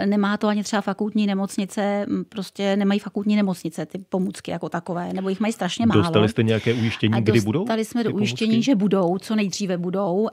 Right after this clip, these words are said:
Speaker 1: A tak jsme chtěli, jestli do konce týdne, tak, eh, snad do konce týdne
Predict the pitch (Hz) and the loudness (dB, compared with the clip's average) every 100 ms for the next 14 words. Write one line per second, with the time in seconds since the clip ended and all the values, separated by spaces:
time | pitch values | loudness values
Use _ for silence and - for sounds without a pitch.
0 | - 180 190 185 190 208 208 208 196 202 | -2 -2 -2 -4 -6 -6 -2 -2 0 -2
1 | 190 196 208 226 196 180 185 180 185 - | -2 -2 -2 -2 -2 -2 -2 -2 -6 -4
2 | 196 185 165 - - - - - 202 208 | -2 -2 -2 -6 -12 -16 -18 -10 -4 -2
3 | 190 190 208 202 214 214 180 196 196 | 0 0 0 -4 -4 -4 -2 -2 -2